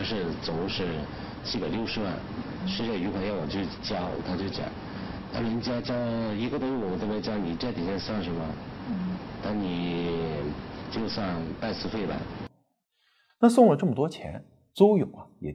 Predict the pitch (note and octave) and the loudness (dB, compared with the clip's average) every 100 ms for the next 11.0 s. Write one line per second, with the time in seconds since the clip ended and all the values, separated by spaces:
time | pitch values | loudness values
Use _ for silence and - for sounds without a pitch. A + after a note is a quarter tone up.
0 | - F2+ C3 E3 - A#2+ F#2 F#2 E2 D#2 | -2 2 4 4 0 0 -4 -4 -4 -2
1 | F2 F2+ G#2+ - D2+ G#2+ F2+ - - F#2+ | -2 -4 -4 -6 -6 -6 -8 -12 -12 -10
2 | A#2+ F#2+ - _ _ _ _ _ _ - | -10 -12 -14 _ _ _ _ _ _ 10
3 | F#3+ E3 E3 D#3 D#3+ G2+ D#2 - - - | 12 12 8 4 2 0 -2 -10 -16 -10
4 | - A#2 A2 E2 E2+ F2 F2+ - F2 - | -4 2 4 4 2 0 -2 0 0 0
5 | D#2+ D#2 F#2 - D2 F2 F#2 F2+ G2 C#2+ | 0 -2 -4 -4 -2 2 2 0 -2 -2
6 | C2+ F2+ F2 F#2 G#2+ - - - - G2+ | -4 -2 0 0 -2 -4 -20 -18 2 4
7 | F#2+ D#3+ E3+ A2+ F2+ - D#3 C#3 F2 F2 | 6 6 4 0 -4 0 0 0 -4 -6
8 | - - - C3+ A#2+ - E2 F2 F#2+ A#2 | -8 -8 -2 2 2 2 -6 -4 -4 -4
9 | G2 - A#2+ - - C#3 C#3 E3 - - | -2 2 0 0 -2 0 2 2 2 -12
10 | - _ _ - G2 F#2 F3 E3 F#3+ - | -16 _ _ 6 6 8 4 6 2 2